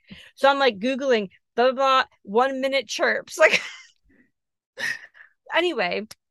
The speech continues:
come to find out that it's not the battery. It's end of life. It's an end of life alarm. Yes. So it says you can hush it, but it will come on again in seventy-two hours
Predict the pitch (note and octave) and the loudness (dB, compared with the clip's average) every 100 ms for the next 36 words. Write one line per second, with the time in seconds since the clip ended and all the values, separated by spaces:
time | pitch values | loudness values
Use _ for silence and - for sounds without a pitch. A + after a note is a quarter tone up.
0 | _ _ - D#4+ G4 - D4 C4 D4 G#3 | _ _ -8 -2 -2 2 2 2 4 4
1 | F#3 - _ - C4 - _ - C4+ - | 2 -2 _ -6 -4 -4 _ -12 -10 -2
2 | E4+ F#4 F3 C#3 - - - - _ - | -2 -2 -6 -8 -10 -12 -12 -14 _ -4
3 | D#4+ - - C4+ D4 B3+ G#3+ G3+ C4 - | -2 -2 -2 0 2 2 0 0 -2 -2
4 | - - - A3+ C4 - C#4 A#3+ G#3 A3+ | -16 -20 -14 -10 -6 -4 -2 -4 0 -2
5 | C4+ G3 D#3+ - - G3+ - _ _ _ | -2 -6 -6 -6 -8 -12 -16 _ _ _
6 | - - - _ _ - - - E4+ C#4+ | -10 -10 -10 _ _ -20 -20 -4 2 2
7 | - A#3 C#4 B3+ A3+ _ _ _ _ - | 2 0 2 2 0 _ _ _ _ -4
8 | D#4+ E4+ C4 - - - - E3 G3+ - | -4 -2 -4 -4 0 0 0 -2 -4 -6
9 | _ _ _ _ - D4 E4 D#4 B3+ - | _ _ _ _ -6 -4 -2 -2 -4 -4
10 | D4 D4 D4+ D4 C4+ A#3 A3 B3 A#3 B3 | 0 2 2 2 0 0 -2 -2 -2 -4
11 | B3 G#3+ A#3+ - G#3 B3+ F#4+ G#4+ - | -10 -6 0 2 4 4 0 -2 -6